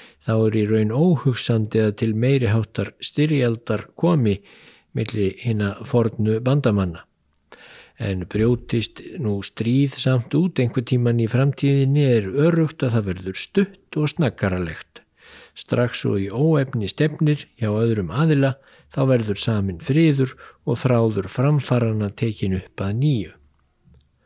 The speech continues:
Ögn meiri óvissa er um mál austar í álfunni, ekki síst hvað snertir Austurríki Ungverjaland. Sumir telja það ríki dauðadæmt í þeirri mynd sem við þekkjum það. Það mun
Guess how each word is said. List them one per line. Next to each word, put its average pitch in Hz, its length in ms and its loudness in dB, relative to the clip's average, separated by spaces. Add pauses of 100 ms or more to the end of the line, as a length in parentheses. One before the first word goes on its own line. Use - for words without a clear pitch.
(380)
Ögn 117 240 -2
meiri 156 240 4
óvissa 135 480 2
er 120 80 2
um 117 80 0
mál 117 300 2 (100)
austar - 540 -4 (100)
í 113 240 -4
álfunni, 98 400 -2
ekki 120 240 -6
síst - 480 -2
hvað 131 160 -2
snertir 127 480 -2
Austurríki 127 720 -2
Ungverjaland. 104 840 -2 (420)
Sumir 143 320 0
telja 123 380 0 (100)
það 135 320 0 (220)
ríki 151 380 0 (280)
dauðadæmt 123 640 0
í 117 140 2
þeirri 117 180 0
mynd 127 240 0
sem 120 240 0
við 135 160 2
þekkjum 180 400 0
það. 78 140 -10 (1120)
Það 117 200 0
mun 120 160 2